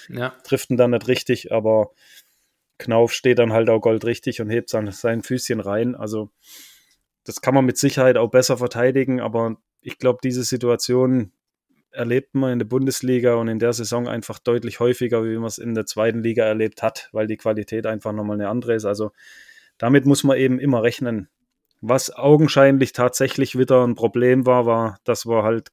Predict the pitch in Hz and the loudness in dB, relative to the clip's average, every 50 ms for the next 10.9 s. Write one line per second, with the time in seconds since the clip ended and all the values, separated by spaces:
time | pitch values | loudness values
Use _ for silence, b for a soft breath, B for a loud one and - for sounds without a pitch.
0 | _ - 110 110 117 120 123 - - - - 120 101 113 123 127 127 127 113 107 | _ -2 0 2 2 2 0 -2 -4 -4 -2 -2 0 2 0 2 2 0 -2 -2
1 | - - 113 120 113 107 113 107 107 - 120 117 117 110 104 104 - - - - | -2 0 0 0 0 0 -4 -6 -4 -4 -4 -4 -2 -4 -4 -6 -8 -10 -16 -20
2 | _ _ - 110 107 117 117 113 113 117 123 113 - - 110 101 123 135 135 - | _ _ -12 -12 -8 -6 -6 -4 0 0 0 -2 -2 -6 -4 0 0 0 0 0
3 | - 131 127 113 123 123 - - 127 120 - _ _ _ _ _ _ _ _ _ | 0 0 0 0 -2 -6 -4 -4 -4 -4 -6 _ _ _ _ _ _ _ _ _
4 | _ _ 110 110 - - 120 120 135 127 135 131 123 135 123 123 117 117 110 - | _ _ -4 -4 -4 -4 -4 -4 -2 -2 -2 -2 -2 -2 -2 -2 -4 -4 -4 -4
5 | 107 - - - 147 170 165 165 - B B B B B B B B B B B | -8 -8 -2 0 0 0 0 -2 -6 B B B B B B B B B B B
6 | B B B B _ _ 123 120 113 113 113 117 107 - _ _ 113 113 117 117 | B B B B _ _ 0 0 0 0 -2 -4 -8 -12 _ _ -10 -6 -4 -2
7 | 117 113 104 - - - _ _ _ _ - 113 113 123 131 135 127 120 110 - | -2 -2 -4 -6 -10 -10 _ _ _ _ -2 2 4 4 4 4 2 0 -4 -8
8 | _ _ _ _ _ - - 107 113 131 147 156 - - 143 139 147 143 139 147 | _ _ _ _ _ -14 -8 -4 0 2 2 2 2 2 0 2 2 2 2 2
9 | - - 135 123 - - 117 113 - - 139 151 160 156 151 151 147 147 147 147 | 2 0 -2 -2 0 0 -2 -2 4 4 4 4 4 2 2 2 2 2 2 2
10 | 147 147 147 147 143 143 139 139 - - 123 120 127 131 123 117 110 | 2 2 2 2 2 2 0 0 -2 0 4 6 8 8 6 4 0